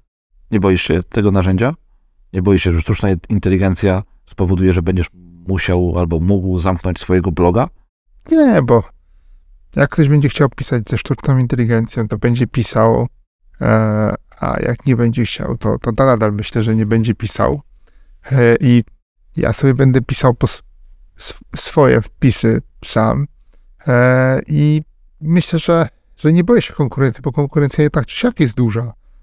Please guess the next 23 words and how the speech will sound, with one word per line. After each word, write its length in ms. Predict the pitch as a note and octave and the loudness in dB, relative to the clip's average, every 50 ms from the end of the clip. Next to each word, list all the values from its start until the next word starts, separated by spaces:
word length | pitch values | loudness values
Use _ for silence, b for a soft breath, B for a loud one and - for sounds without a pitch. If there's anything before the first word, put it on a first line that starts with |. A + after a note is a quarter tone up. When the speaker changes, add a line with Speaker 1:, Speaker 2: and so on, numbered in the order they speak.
| - - | -6 -4
Speaker 1:
No 100 | A#2+ C3 | -2 0
właśnie, 300 | D#3+ F#3 D#3+ - - - | 2 0 0 0 -2 -2
traktujesz 360 | - - C3 C3 - D3 D3+ | 0 0 0 0 2 2 2
Speaker 2:
A, 20 | |
a 20 | D#3 | 2
Speaker 1:
to 60 | C#3+ | 2
jako 160 | B2 - A#2+ | 0 -2 -4
konkurencję? 680 | - - B2 B2 - B2 A2+ G#2 F#2+ - - F#3 A#3 C#4+ - _ _ _ _ _ _ _ _ _ | -4 -4 -6 -4 -2 -2 -2 -2 -2 -2 -2 -2 -2 -2 -6 _ _ _ _ _ _ _ _ _
Speaker 2:
Nie, 260 | D#4+ D#4+ A#3+ D3+ C3 | 0 2 2 2 2
ja 120 | D3+ G#3 B3 | 2 0 0
nie 140 | C#4 C#4 B3+ | 0 0 0
traktuję 340 | - C4+ A3 - G3+ E3 | -2 -4 -2 0 0 0
tego 160 | C3+ A#2+ A#2 B2+ | 0 0 -2 -2
jako 200 | A#2 A#2+ A#2+ G#2+ | -2 -2 -2 -4
konkurencję, 520 | A#2+ A#2+ G#2+ - A#2+ A#2+ A2 G#2+ - C#3+ | -4 -6 -4 -4 -4 -4 -4 -4 -4 -4
ja 60 | F3+ | -4
traktuję 360 | - - - - - G3 F#3 | -4 -6 -12 -4 -2 -2 0
to 80 | - F#3+ | 0 0
jako 160 | E3+ - E3+ | -2 0 0
narzędzie, 540 | E3 E3 D#3 E3 A3+ F#3+ C3+ A2+ B2 A#2+ A#2 - _ _ _ _ _ _ _ _ _ _ _ | 0 2 2 2 2 2 2 2 0 -2 -2 -4 _ _ _ _ _ _ _ _ _ _ _
które 220 | - - C#3 C#3 | 0 2 2 4
może 220 | C#3 C#3 B2+ D3 | 4 2 2 0
pomóc 460 | - - G3+ F3+ D#3 C#3+ C3 - - | 0 2 2 2 4 2 0 -2 -6